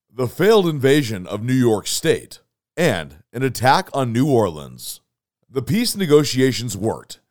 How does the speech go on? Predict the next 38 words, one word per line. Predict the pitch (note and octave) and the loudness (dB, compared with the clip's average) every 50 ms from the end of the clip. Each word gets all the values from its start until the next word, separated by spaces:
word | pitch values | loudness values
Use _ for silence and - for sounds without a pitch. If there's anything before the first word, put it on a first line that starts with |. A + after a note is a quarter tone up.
| _ _ _ | _ _ _
and | - C3+ C#3 B2 G2 | -8 -6 -6 -6 -2
both | - C#3 F3+ G#3 G#3+ | 2 2 2 2 0
the | - D3 | -4 -6
British | - C#3 E3+ G3 G#3+ - - - | -2 0 0 0 0 -2 -4 -6
and | D#3+ F3+ G3+ | -6 -4 -2
the | A3 | -2
Americans | G#3 F3 C#3+ C3 B2 A#2 F#2+ B2 B2+ A2 A2 | 2 4 6 6 6 4 2 -2 -6 -6 -4
realized | A2 C3+ F3 E3 C#3 B2 B2 A#2+ A#2+ G#2+ | 0 0 2 2 4 4 4 4 4 2
that | B2+ C#3 A#2+ | -2 -2 0
the | C3 D3 | 0 -2
war | D3 F#3 A3 A#3 A3+ G#3 F3 | -2 0 2 4 4 4 6
wasn't | D#3+ D#3+ D3+ C#3+ D3+ C#3 B2+ | 4 4 2 2 -2 -8 -2
doing | - C3+ C3+ C3 B2+ B2+ - | -2 0 0 0 -2 -2 -6
anyone | - A#2 A2+ A#2+ A#2+ A#2 A2 A2+ A2+ G#2+ | -4 -4 -2 0 -2 -2 -2 -2 -4 -4
any | F#2 F#2 F#2 F2+ F2+ | -4 -6 -6 -6 -8
good. | E2+ D2+ E2 D#2+ C#2 A#1+ - - _ _ _ _ _ _ _ _ _ _ - | -10 -8 -8 -10 -10 -10 -16 -20 _ _ _ _ _ _ _ _ _ _ -12
Trade | - - A#2+ B2+ C#3+ F3 F3+ | -8 -2 2 4 4 4 4
had | F#3 F#3 F3 | 2 0 0
been | D#3 F#3 F3 C3 | -2 -4 -4 -2
stifled, | - - - B2+ A2+ G#2+ F2+ D#2 C#2+ C#2 - - _ _ - | -6 0 2 2 2 2 0 -6 -16 -18 -20 -20 _ _ -8
and | A#2 C3 | -6 -6
if | C3+ G#2+ - _ - | -6 -6 -8 _ -10
anything | D#3 F#3 G#3+ A3 F#3 F#3+ G#3 F#3+ | -6 -2 -2 0 0 0 -2 -4
can | D#3 E3 C#3 | -4 -8 -6
end | - C3+ C#3 C3 | -6 -6 -2 -2
a | C3 | -2
war | A2+ A2+ A2 G2+ F#2+ F#2 | -2 0 -2 0 -2 -2
between | F2 G#2 - - C3 C3 A#2+ | -4 -6 -8 -4 -4 -4 -4
money-grubbing | A#2 A#2 B2 C3 C#3+ D3+ C#3 A#2 C3+ C3+ B2+ C3 B2 | -2 0 0 0 0 0 0 4 4 4 4 4 0
governments, | G#2 A#2+ A#2 G2 G#2 G2 E2+ D#2 D2 - - - - - | 2 0 0 0 0 -6 -8 -12 -12 -10 -12 -12 -8 -10
it's | D3+ D3 | -6 -4
a | A3 G3 | -2 -2
lack | F#3 F#3 F3+ F3 F3 F3 - | 0 2 2 2 0 0 -2
of | C#3 B2 G#2+ | -4 -6 -4
income. | G2+ G#2+ G2+ F#2 - - D2+ B1+ B1 C2+ _ _ _ _ _ _ _ _ _ _ _ - | -8 -10 -10 -10 -10 -12 -12 -12 -14 _ _ _ _ _ _ _ _ _ _ _ _ -16
The | B2+ | -8
peace | A#2 G#3+ A#3+ B3 A3 - | -2 0 0 0 0 -2
treaty, | - - A#2+ G2+ E2 D#2 C#2 D2 | -4 -4 -4 -4 -4 -6 -14 -18